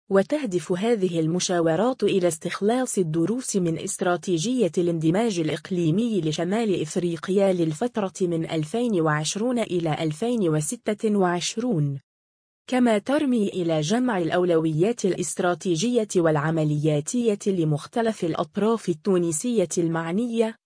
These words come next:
من أجل إعداد إطار جديد للفترة من ألفين وسبعة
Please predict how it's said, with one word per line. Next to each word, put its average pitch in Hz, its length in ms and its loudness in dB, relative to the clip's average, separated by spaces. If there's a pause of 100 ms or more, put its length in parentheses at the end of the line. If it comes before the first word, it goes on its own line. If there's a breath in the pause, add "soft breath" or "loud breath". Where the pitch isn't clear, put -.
(120)
من 180 240 0
أجل 262 320 0
إعداد 196 460 0
إطار 208 600 0
جديد 170 440 0
للفترة 196 760 0
من 170 300 0
ألفين 190 500 0
وسبعة 185 540 0